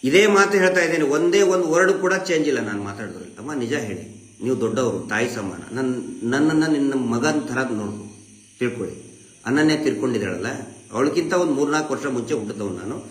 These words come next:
ನಿನ್ನ ಹಿರಿಯ ಮಗ ಅಂತ ತಿಳ್ಕೊ ನನ್ನ. ನನ್ನ ಮುಂದೆ ಸುಳ್ಳು ಹೇಳ್ಬೇಡಿ. ಫೋಟೋ ಇದೆಯಾ? ಫೋಟೋ ಇದ್ರೆ ದಯವಿಟ್ಟು ಅದನ್ನ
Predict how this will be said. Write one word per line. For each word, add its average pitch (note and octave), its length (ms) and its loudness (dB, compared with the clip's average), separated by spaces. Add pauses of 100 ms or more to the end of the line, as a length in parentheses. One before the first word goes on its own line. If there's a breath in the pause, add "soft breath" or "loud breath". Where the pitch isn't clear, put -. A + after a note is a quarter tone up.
(180 loud breath)
ನಿನ್ನ C3+ 140 2
ಹಿರಿಯ C3 220 0
ಮಗ C3+ 220 2
ಅಂತ A2 180 -4
ತಿಳ್ಕೊ F#2+ 360 -8
ನನ್ನ. - 1300 -10
ನನ್ನ F3+ 200 6
ಮುಂದೆ D#3+ 260 2
ಸುಳ್ಳು A#2 180 0
ಹೇಳ್ಬೇಡಿ. - 480 -10 (880 soft breath)
ಫೋಟೋ F#3+ 340 6
ಇದೆಯಾ? G2+ 360 2 (880 loud breath)
ಫೋಟೋ A3 280 6
ಇದ್ರೆ F#3+ 560 0 (540)
ದಯವಿಟ್ಟು G#3 440 4
ಅದನ್ನ F#3+ 240 2